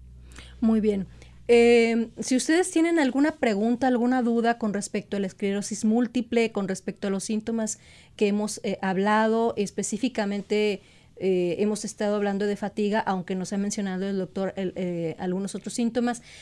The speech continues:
comuníquense, nos dará mucho gusto escuchar su voz al aire o, eh, su pregunta que nos dejen con Willy, que está en controles técnicos, ochenta y tres ochenta y siete cero seis seis cinco, ochenta y tres ochenta y siete cero seis seis cinco.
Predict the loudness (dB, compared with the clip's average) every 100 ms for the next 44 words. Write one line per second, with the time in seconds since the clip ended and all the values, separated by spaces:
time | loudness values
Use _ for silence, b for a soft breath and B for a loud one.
0 | b 2 6 8 6 4 2 0 0 0
1 | 0 -2 -4 -4 -2 0 0 2 2 2
2 | 2 2 0 -2 -4 -4 -4 -6 -2 -2
3 | -2 0 0 2 2 2 0 -2 b b
4 | 6 8 10 8 4 -4 -8 -6 -6 -8
5 | -6 -4 0 2 2 2 2 0 0 -2
6 | -2 -2 -2 -2 0 -2 -2 -4 -6 -6
7 | -6 -6 -4 -4 -4 -4 -2 -2 -2 -4
8 | -4 b b b 0 2 0 -2 0 0
9 | 0 -4 -2 -2 -2 -2 0 -2 0 -4
10 | -2 0 0 0 0 -2 -2 -2 -2 -2
11 | -2 -2 0 -2 -2 -4 -2 -4 -2 -2
12 | -2 -4 -2 -2 -2 -4 -2 -4 -2 -4
13 | -2 -2 -2 0 -2 -2 -4 -4 -6 -8